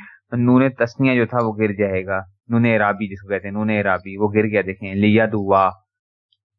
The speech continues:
آخ-، لِيَدْعُو نہ تھا تو کیا بن جائے گا؟ لِيَدْعُو۔ پھر تدعو تھا تو کیا بن جائے گا؟ لِتَدْعُو،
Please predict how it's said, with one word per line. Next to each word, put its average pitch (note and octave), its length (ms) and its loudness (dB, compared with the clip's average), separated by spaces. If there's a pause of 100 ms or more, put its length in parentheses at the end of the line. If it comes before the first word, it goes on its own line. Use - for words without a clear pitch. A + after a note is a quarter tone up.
آخ-، A2+ 300 -2
لِيَدْعُو A#2+ 680 -2
نہ D3 80 -2
تھا C3 220 -2
تو B2 140 -10
کیا C#3 160 0
بن B2 180 -2
جائے G#2+ 140 -4
گا؟ G#2 80 -6
لِيَدْعُو۔ G2+ 560 -4 (540)
پھر C#3+ 160 -2 (400)
تدعو C3 500 0
تھا C#3 240 -2 (580)
تو B2 80 -12
کیا D3 120 2
بن B2+ 180 -2
جائے G#2+ 160 -2
گا؟ G2+ 40 0
لِتَدْعُو، G2+ 520 -2